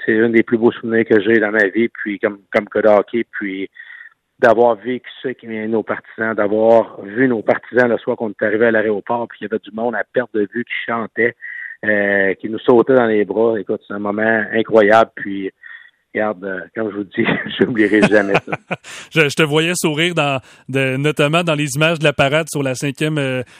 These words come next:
Speaker 2: la cinquième à Shawinigan. Euh, dirais-tu que ce genre de moment-là, quand t'es directeur général d'une équipe, ça, ça vaut tous les heures les, euh, le temps supplémentaire que t'as fait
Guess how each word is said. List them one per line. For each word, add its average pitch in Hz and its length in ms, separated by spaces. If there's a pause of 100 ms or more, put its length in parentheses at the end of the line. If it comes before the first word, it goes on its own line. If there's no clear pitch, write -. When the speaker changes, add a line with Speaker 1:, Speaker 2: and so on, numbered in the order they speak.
(120)
Speaker 2:
la 135 140
cinquième 160 380
à 151 60
Shawinigan. 143 640 (300)
Euh, 135 160 (140)
dirais-tu 180 580
que 180 200
ce 151 240
genre 190 340
de 151 140
moment-là, 151 720
quand 165 180
t'es - 160
directeur 143 380
général 151 360
d'une 147 180
équipe, 196 260 (480)
ça, - 260
ça 165 220
vaut 185 180
tous 247 180
les 175 280
heures 180 380 (360)
les, 135 240
euh, 127 420 (320)
le 135 120
temps 240 200
supplémentaire 190 800
que - 80
t'as 143 220
fait 180 260